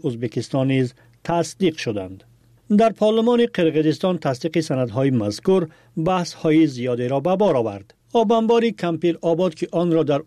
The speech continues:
ازبکستان آبانبار اندیجان مینامند، سال نوزده هشتاد و سه بنیاد شده است. آن در حدود وادی فرغانه جایگیر بوده، منبع مهم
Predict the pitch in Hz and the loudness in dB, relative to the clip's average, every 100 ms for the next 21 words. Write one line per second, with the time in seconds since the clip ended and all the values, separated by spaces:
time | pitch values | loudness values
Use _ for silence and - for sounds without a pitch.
0 | 190 123 127 - 147 180 175 156 - _ | -6 -4 -4 -4 -4 0 0 -2 -6 _
1 | _ 190 185 190 190 208 170 160 151 139 | _ -4 -2 -2 0 2 2 0 -2 -4
2 | 131 131 135 143 120 113 117 170 170 160 | -4 -2 0 0 -2 -2 0 0 0 -4
3 | _ - - 233 185 156 143 123 135 139 | _ -14 0 2 4 2 0 0 -2 -2
4 | 120 113 - 117 113 - 139 131 131 _ | -4 -6 -6 -4 -2 0 0 0 -4 _
5 | - 151 185 190 208 151 - 113 101 92 | -2 0 2 4 2 0 -4 -6 -8 -10
6 | - _ _ _ 240 240 208 165 165 160 | -16 _ _ _ 0 2 2 2 2 2
7 | 180 165 135 135 123 143 131 131 123 120 | 2 2 2 0 0 -2 -2 -2 -2 -2
8 | 131 120 113 113 135 123 135 175 160 - | -2 0 0 0 0 0 2 0 -2 -8
9 | _ _ 202 196 196 196 214 208 165 135 | _ _ 0 2 2 2 2 2 2 0
10 | 170 165 | 0 -2